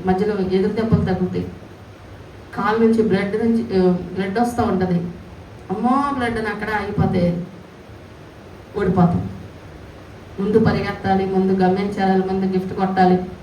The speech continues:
ఈ మైండే ఉందనుకో, "ప్రభా, ఈ ఎదురు దెబ్బ నన్ను ఏం చేయదు."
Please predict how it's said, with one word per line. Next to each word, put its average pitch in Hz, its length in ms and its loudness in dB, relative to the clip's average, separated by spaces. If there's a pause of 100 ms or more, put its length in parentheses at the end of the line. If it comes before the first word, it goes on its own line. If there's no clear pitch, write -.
(340)
ఈ 240 140 6
మైండే 254 440 6
ఉందనుకో, 196 720 0 (100)
"ప్రభా, 185 400 2 (300)
ఈ 185 200 2
ఎదురు 180 180 0
దెబ్బ 196 340 -4
నన్ను 185 160 2
ఏం 180 140 6
చేయదు." 175 460 4